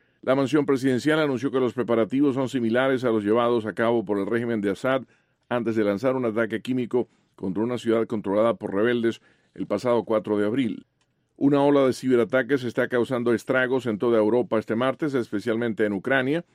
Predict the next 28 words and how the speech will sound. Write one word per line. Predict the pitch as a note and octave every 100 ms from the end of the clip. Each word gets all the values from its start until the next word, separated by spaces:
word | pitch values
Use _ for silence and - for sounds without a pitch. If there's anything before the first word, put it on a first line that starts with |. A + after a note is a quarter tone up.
| _ _
donde | - G#2 G#2+
se | G#2
han | B2+ A#2
reportado | G2+ F#2+ A2+ A#2 -
problemas | G2+ A#2 A#2 A2
en | G2
la | F#2+
red | A#2 A2
de | A2
electricidad, | G2 - F#2 F2+ G#2+ C3+ D#3 F3+ _ _ _
los | - F2+
bancos | B2 C3 D#3 C3
y |
las | A2 G2
agencias | G#2+ G2+ G#2+
del | G#2 G2
gobierno. | A2+ D3 G#2+ D2+ - _ _ -
La | G2
empresa | G#2 A#2+ B2
energética | A#2+ G#2+ B2+ A2+ G#2+ G#2+
rusa | C3 B2
Rosneft | G2+ C#3+ B2 B2 C3 - - _ _
también | E2+ G#2+ A#2
reportó | A2+ G2 F#2+ A#2
estar | - A2+
sufriendo | A2+ G2 A2 A2 G#2+
problemas | F#2+ G2 A2 G#2
tecnológicos, | G2 F2+ A2 B2+ B2 A#2+ A#2